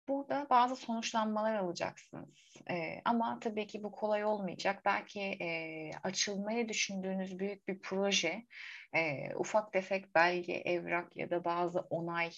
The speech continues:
işlerine takılmış olabilir. Belki bir seyahatinizle alakalı bazı durumların kısıtlanmasının geçmesini bekliyorsunuz. Ya da en temel anlamda artık bu hayatın nereye doğru evrildiğini görmeye ihtiyacınız var. Hani nereye gidiyor bu durum?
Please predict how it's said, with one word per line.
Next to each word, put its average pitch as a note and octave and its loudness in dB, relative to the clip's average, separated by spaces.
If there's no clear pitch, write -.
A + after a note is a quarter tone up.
işlerine E3+ -4
takılmış E3 -4
olabilir. D#3 -2
Belki G3 -4
bir G3 -4
seyahatinizle G3 -2
alakalı E3+ -2
bazı F3 -4
durumların E3+ -4
kısıtlanmasının F3 -4
geçmesini F#3 -2
bekliyorsunuz. D3 -6
Ya G#3 0
da G3+ 4
en A3+ 0
temel G#3 0
anlamda F3 -2
artık G3 -4
bu G3 -2
hayatın F#3 2
nereye G3+ 2
doğru E3+ 2
evrildiğini F#3+ 0
görmeye F#3+ 6
ihtiyacınız D3+ -2
var. - -2
Hani E3 -2
nereye G3 6
gidiyor E3 -2
bu D3 -6
durum? - -10